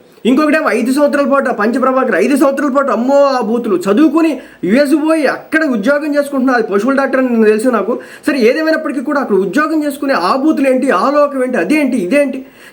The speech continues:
సరే అయిపోయింది. ఇప్పుడు బయటకు వచ్చారు, వచ్చి క్షమాపణలు చెప్తున్నారు, వాళ్ళు కూడా రియలైజ్ అవుతున్నారు. మీరు రి-, మీరు రియలైజ్ అయ్యకపోతే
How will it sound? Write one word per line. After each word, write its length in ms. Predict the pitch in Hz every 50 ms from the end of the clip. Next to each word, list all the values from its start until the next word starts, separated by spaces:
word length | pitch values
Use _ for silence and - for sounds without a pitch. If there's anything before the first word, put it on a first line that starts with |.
| _ -
సరే 220 | 269 262 262 262 -
అయిపోయింది. 520 | 170 190 214 214 208 190 175 156 147 147 147 - - _ _ _ _ _ _ _ -
ఇప్పుడు 160 | 196 294 285
బయటకు 360 | 214 240 226 175 320 - 233
వచ్చారు, 340 | 208 196 - 208 175 180 - - - - _
వచ్చి 180 | 269 320 302 320
క్షమాపణలు 580 | 262 - - 233 240 285 311 320 339 339 330 294
చెప్తున్నారు, 340 | 254 - 320 294 269 196
వాళ్ళు 360 | 165 175 190 247 294 285 302 269
కూడా 200 | 294 320 320 294
రియలైజ్ 320 | 285 285 285 285 285 -
అవుతున్నారు. 440 | 285 269 226 247 262 254 208 160 - - -
మీరు 180 | - 202 240 233
రి-, 260 | 214 233 247 240 196
మీరు 300 | 202 214 240 269 277 269
రియలైజ్ 400 | 240 240 247 247 254 262 240 240
అయ్యకపోతే 520 | 240 226 226 220 202 220 220 220 262 254